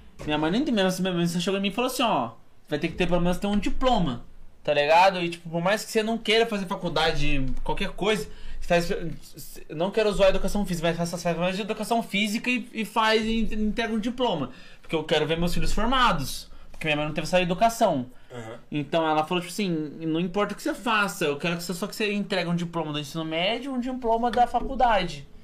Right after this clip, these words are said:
Speaker 2: Uhum.
Speaker 1: Aí foi o que eu fiz. Por isso que hoje em dia eu tô cagando pra design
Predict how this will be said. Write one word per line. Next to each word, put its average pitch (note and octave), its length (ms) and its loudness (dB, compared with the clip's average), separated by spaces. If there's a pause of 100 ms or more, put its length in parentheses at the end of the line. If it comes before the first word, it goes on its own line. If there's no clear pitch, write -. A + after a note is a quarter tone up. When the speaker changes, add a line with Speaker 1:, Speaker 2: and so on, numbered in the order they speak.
(100)
Speaker 2:
Uhum. G#2+ 360 -12
Speaker 1:
Aí C3+ 100 -2
foi C3+ 140 -4
o C3+ 40 -12
que - 60 -10
eu B3+ 60 -2
fiz. A#3+ 300 -2
Por E3+ 160 -4
isso F3 160 -2
que - 60 0
hoje A#3+ 180 0
em - 20 2
dia G#3 80 0
eu F#3+ 60 -4
tô F#3+ 100 -4
cagando D#3 280 -4
pra D#3 120 -4
design E3 580 -2